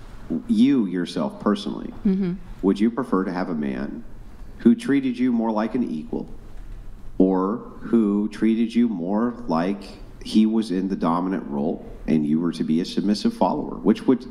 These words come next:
Speaker 1: you personally prefer? There's no wrong answer.
Speaker 2: Yeah, I'm not even a hundred percent sure because I haven't had a lot of relationships and I've had bad ones. So I, and I'm being honest, it's not that I don't, I don't wanna answer. I'm just not sure what the synergy I would wanna be in.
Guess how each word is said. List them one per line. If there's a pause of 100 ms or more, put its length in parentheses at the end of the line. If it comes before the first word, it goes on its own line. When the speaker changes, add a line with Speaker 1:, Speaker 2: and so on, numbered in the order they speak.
(160)
Speaker 1:
you
personally
prefer? (240)
There's
no
wrong
answer.
Speaker 2:
Yeah, (200)
I'm
not
even
a
hundred
percent
sure
because (120)
I
haven't
had
a
lot
of
relationships
and
I've
had
bad
ones.
So
I, (1120)
and
I'm
being
honest,
it's
not
that
I
don't, (220)
I
don't
wanna
answer.
I'm
just
not
sure
what
the
synergy
I
would
wanna
be
in.